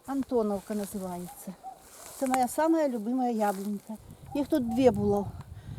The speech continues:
Отам рядом ще одна стояла. Ну це вже цим яблунькам, ой, їм уже, мабуть, по шістдесят. Це ще батько покойний мій посадив, кудись їх давно-давно. Ну я ще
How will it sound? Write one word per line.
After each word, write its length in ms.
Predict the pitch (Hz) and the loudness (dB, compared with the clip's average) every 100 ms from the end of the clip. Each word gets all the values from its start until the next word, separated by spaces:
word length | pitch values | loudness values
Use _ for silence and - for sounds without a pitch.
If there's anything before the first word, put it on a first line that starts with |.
| - | -8
Отам 280 | - 262 247 | 2 6 8
рядом 360 | 262 262 262 254 | 8 6 4 2
ще 260 | - 254 | 4 4
одна 220 | 233 214 202 | 4 2 0
стояла. 580 | - 220 208 196 196 - - - - - - - - | 0 0 0 -2 -4 -6 -6 -6 -4 -4 -4 -4 -2
Ну 100 | 302 | 2
це 140 | 330 | 4
вже 140 | 302 294 | 4 2
цим 200 | 320 285 | 2 4
яблунькам, 760 | 320 392 370 339 320 311 294 - | 6 6 4 2 4 4 4 4
ой, 300 | 302 349 349 | 4 6 6
їм 220 | 294 311 | 4 2
уже, 220 | 294 262 294 - - - - - - | 2 2 2 0 -2 -4 -4 0 4
мабуть, 380 | - 285 285 285 | 6 10 10 8
по 80 | 294 | 4
шістдесят. 560 | - 233 214 - 208 202 - - - - - - - - | 2 0 0 -2 -2 -4 -6 -10 -12 -12 -10 -10 -10 -10
Це 60 | 254 | -6
ще 160 | 285 | -4
батько 400 | 247 269 - 254 | -2 -2 -4 -8
покойний 440 | 247 240 247 233 233 | -8 -6 -4 -2 -2
мій 140 | 226 | -4
посадив, 520 | 220 233 214 214 302 - | -6 -6 -6 -6 -8 -6
кудись 360 | 262 240 - | -6 -6 -6
їх 100 | 233 | -6
давно-давно. 840 | 220 226 240 254 233 220 214 202 202 _ - - - | -4 -4 -4 -6 -6 -6 -6 -6 -10 _ -20 -18 -8
Ну 60 | |
я 120 | 277 269 | -6 -6
ще 220 | - | -8